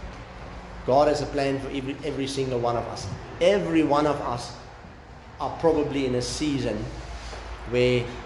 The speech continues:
there's a desert. We are in a desert season of our lives and various, and I think probably for most people,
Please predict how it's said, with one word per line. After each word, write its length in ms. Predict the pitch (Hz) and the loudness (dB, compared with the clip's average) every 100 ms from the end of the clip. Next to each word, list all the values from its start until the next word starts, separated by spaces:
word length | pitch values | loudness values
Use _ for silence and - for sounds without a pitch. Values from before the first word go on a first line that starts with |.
| - - - - - 143 | -12 -14 -14 -14 -8 -4
there's 260 | 117 123 | -2 0
a 60 | 123 | 0
desert. 380 | 131 139 123 95 | 2 2 2 -2
We 100 | 117 | 0
are 120 | 117 117 | 0 0
in 60 | |
a 140 | 110 127 | -2 0
desert 320 | 135 135 127 | 0 0 -4
season 400 | - 127 120 117 | -2 -2 0 -2
of 100 | 110 | -2
our 260 | 120 117 117 | 2 4 4
lives 340 | 113 110 107 | 4 2 -2
and 120 | 107 104 | -4 0
various, 380 | 120 123 117 | 2 2 0
and 200 | - 120 | -2 -2
I 80 | 120 | -2
think 240 | 127 135 120 | 0 -2 0
probably 280 | 139 135 131 | 0 0 0
for 140 | 123 | 0
most 320 | 123 147 147 | 4 4 2
people, 320 | 131 123 120 | -2 -2 -2